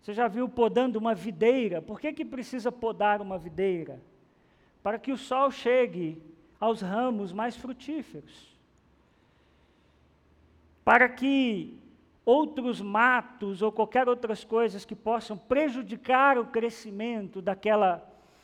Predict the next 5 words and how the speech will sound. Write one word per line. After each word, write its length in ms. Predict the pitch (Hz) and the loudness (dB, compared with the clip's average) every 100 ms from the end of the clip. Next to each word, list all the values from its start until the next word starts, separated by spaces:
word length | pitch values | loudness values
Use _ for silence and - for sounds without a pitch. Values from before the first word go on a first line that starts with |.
| _ _ _ _ _ _ - | _ _ _ _ _ _ -12
de 120 | 156 | -10
toda 300 | 196 233 254 | 2 4 6
aquela, 540 | 247 226 226 214 175 - - - - | 4 4 6 6 4 -4 -20 -20 -12
daquela 420 | 160 180 226 220 | -8 2 2 2
plantação, 1080 | 226 254 269 247 185 - 226 254 220 160 | 2 -2 0 -4 -4 -6 -2 0 0 -4